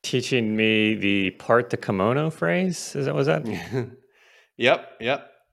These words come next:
Speaker 2: He says, "Part the kimono and show us what y'all got going on down there."
Speaker 1: <laughs> I enjoy, I enjoy that.
Speaker 2: Okay, okay. Great. <laughs>
Speaker 1: Uh, while we're answering questions, and we've gone,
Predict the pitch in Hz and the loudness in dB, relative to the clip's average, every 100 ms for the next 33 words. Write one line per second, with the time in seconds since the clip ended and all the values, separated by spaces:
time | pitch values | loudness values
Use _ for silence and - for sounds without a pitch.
0 | _ _ _ - - - - 113 131 - | _ _ _ -18 -18 -6 -2 -2 -4 -4
1 | 120 120 120 131 95 92 113 107 110 107 | 0 2 4 2 0 -4 0 2 2 -2
2 | - - _ - 104 104 107 110 101 104 | -12 -16 _ -4 -4 -2 0 2 4 4
3 | - 101 98 95 90 87 90 85 85 80 | 2 -2 0 2 2 0 0 -2 -2 -2
4 | - - 123 135 127 139 135 135 143 101 | -4 0 2 2 0 0 0 0 2 2
5 | 90 - - - - - 104 101 151 180 | 2 -2 -10 -18 -12 -4 -2 0 0 0
6 | 107 107 107 - 143 156 90 - _ _ | -2 -2 -2 2 2 2 -2 -10 _ _
7 | - 131 110 - - _ _ - - - | -2 -2 -2 -8 -20 _ _ -20 -6 -2
8 | - - - - - - - _ - 156 | 0 0 -2 -8 -10 -10 -10 _ -10 -4
9 | 143 143 143 139 185 214 202 165 151 156 | -2 0 0 4 6 6 6 6 4 2
10 | 135 - 117 - 131 110 110 117 120 104 | 2 2 2 0 -2 0 0 0 -4 -4
11 | 151 156 151 135 | -4 -2 -2 -4